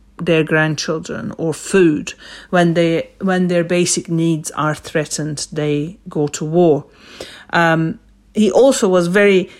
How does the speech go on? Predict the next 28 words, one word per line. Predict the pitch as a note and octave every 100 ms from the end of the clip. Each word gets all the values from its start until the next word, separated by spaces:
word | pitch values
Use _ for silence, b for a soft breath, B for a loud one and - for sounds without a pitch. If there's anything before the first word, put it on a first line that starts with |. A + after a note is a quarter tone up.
| B -
uh, | F#3 -
eager | G#3 G#3 G3+
to | E3+ F#3+
point | - F3+ E3 -
out | E3+ D#3+ - -
that | E3+ D#3+ D#3+ - - - _ _ _ _ _ _ _ _ - _ _ _ _ -
we | G3 F3
need | F3 F3 F3
to | E3
talk | - D#3+ -
about | E3 D#3 - - _
both | F#3+ G#3 A3+ - -
optimism | F#3 - A3 A3 G#3+ A#3+ A#3+ B B B B
and, | F3+ F#3 E3+ E3+ E3+ - _ -
um, | E3+ D#3+ D#3+ D#3+ G#3 - _ _ _
apocalypse. | E3 - - - D3 - - - - b b b b
He | -
said | E3+ - D#3
you | E3
need | D#3+ E3 D#3+
to | - E3+ E3
remind | F3 F3+ G3+ G#3+ G3+
people | - E3 - F3+ D#3+
how | D#3+ D#3+ D#3
bad | D#3 E3 F3+ F3
things | - D3+ -
can | - D3+ C#3+
be, | D3+ -